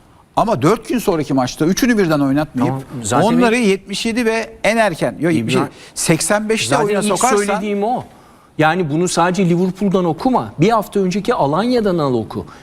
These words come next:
Speaker 2: Ben yani takım çok yıpranmıştı. Yani konsan-, bir de sezonun aslında başında sayılırız.
Speaker 1: Şuna bir şey demiyorum
Speaker 2: Bu
Speaker 1: abi.
Speaker 2: Nisan'da
Speaker 1: Icardi kötü. Bak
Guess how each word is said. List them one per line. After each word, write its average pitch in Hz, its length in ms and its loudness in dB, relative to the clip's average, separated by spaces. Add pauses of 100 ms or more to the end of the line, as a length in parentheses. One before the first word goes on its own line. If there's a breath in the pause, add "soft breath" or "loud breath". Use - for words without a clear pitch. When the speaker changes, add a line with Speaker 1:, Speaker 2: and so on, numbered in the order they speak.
(160 loud breath)
Speaker 2:
Ben 185 280 2
yani 160 260 2
takım 165 340 2
çok 180 300 0
yıpranmıştı. 202 680 0
Yani 120 280 0
konsan-, 139 460 0 (280 loud breath)
bir - 100 2
de 220 240 2 (280)
sezonun 165 640 2 (200)
aslında 165 460 0
başında 143 420 0
sayılırız. 170 540 0
Speaker 1:
Şuna 247 220 0
bir 277 60 2
şey 254 160 0
demiyorum 202 300 2
Speaker 2:
Bu - 20 4
Speaker 1:
abi. 190 80 4
Speaker 2:
Nisan'da 208 640 0
Speaker 1:
Icardi 233 300 -2
kötü. 220 380 -4
Bak - 120 0